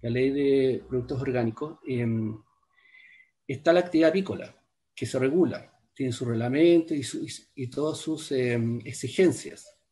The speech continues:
Por lo tanto, hoy producir miel orgánica o productos orgánicos en Chile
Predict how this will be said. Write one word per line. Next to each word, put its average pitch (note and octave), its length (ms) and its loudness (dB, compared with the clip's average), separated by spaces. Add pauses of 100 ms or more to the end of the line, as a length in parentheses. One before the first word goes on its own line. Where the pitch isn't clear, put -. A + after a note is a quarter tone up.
Por B2 120 -6
lo B2+ 60 -4
tanto, C3 380 -6
hoy E3 300 0
producir C#3 1040 -2
miel D#3+ 440 2
orgánica D3+ 640 0
o A#2 180 -8
productos D3 440 -6
orgánicos B2+ 680 -4
en A#2 180 -10
Chile D#3 600 -6